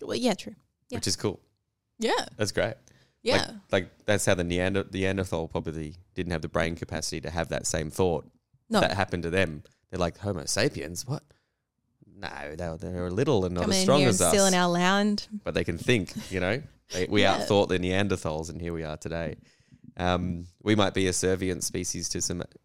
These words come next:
Speaker 2: to some A I superpower. And then how cool is that? Because in two thousand years from then, they create something that supersedes them and then the A I is just,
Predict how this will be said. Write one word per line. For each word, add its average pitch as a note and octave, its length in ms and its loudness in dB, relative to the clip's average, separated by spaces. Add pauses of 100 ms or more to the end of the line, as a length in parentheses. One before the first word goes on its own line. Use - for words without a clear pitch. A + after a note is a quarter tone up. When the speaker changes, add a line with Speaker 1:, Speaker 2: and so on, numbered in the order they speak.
(240)
Speaker 2:
to - 100 -12
some - 220 -6
A F2+ 160 0
I F2 160 -2
superpower. F2 800 -4
And F2+ 120 -4
then F2+ 300 -4 (160)
how G2 60 -4
cool G#2+ 160 0
is F#2 80 0
that? C3 220 0
Because F2+ 280 -4
in F2+ 140 -4
two F2+ 160 -8
thousand F2 340 -2
years F2 160 -4
from F2 140 -4
then, F2 280 -4 (520)
they F#2+ 220 4
create E2+ 360 -4
something E2 320 -6
that - 160 -6
supersedes E2+ 540 -6
them F2+ 240 -2
and E2+ 120 -6
then F2 140 -4
the E2+ 120 -6
A F2 180 -2
I E2+ 100 -4
is E2+ 120 -6
just, - 340 -2